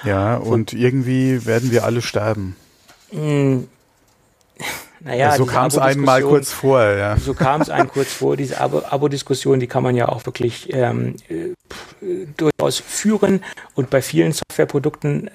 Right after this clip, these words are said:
Speaker 2: äh, macht es Sinn, bei vielen macht es keinen Sinn. Es ist jedenfalls so, dass sie, wenn man sich, äh, wenn man jetzt Tweetbot haben möchte,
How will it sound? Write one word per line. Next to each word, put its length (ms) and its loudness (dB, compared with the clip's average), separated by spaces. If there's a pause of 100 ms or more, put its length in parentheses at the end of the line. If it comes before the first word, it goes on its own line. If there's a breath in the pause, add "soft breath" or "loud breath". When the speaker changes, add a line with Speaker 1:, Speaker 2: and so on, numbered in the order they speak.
Speaker 2:
äh, 380 0
macht 300 -6
es 100 -8
Sinn, 260 2
bei 120 0
vielen 300 -2
macht 160 -6
es 120 -6
keinen 340 0
Sinn. 320 2 (960 loud breath)
Es 200 -2
ist 160 -6
jedenfalls 320 0
so, 100 2
dass 180 -2
sie, 380 0
wenn 260 -4
man 140 0
sich, 460 -8
äh, 120 -10 (200)
wenn 240 -6
man 80 -4
jetzt 240 -8
Tweetbot 340 -4
haben 380 -2
möchte, 720 2